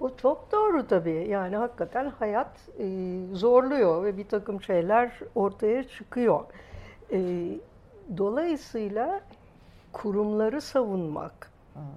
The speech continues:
Speaker 1: anayasallığı savunmak, temel hakları savunmak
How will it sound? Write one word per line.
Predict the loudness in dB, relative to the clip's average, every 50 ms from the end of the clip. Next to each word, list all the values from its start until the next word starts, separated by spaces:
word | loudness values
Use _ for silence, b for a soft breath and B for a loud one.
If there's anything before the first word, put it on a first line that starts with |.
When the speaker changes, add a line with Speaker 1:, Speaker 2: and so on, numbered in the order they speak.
| -18 -18 -20 -20 -20 -20 -20 -20 -20 -20 -6 -2
Speaker 1:
anayasallığı | -2 0 0 2 2 2 2 0 -2 -2 -2 -2 -2 -2 -2 -2 -2 -2 -2
savunmak, | -4 -6 -6 -6 -6 -8 -12 -12 -10 -10 -10 -12 -14 -12
temel | -10 -8 -6 -4 -2 -2 0
hakları | 2 0 0 0 0 0 2 2 2 0
savunmak | -4 -4 -4 -2 -2 -2 -4 -8 -10 -10 -8 -8 -8 -8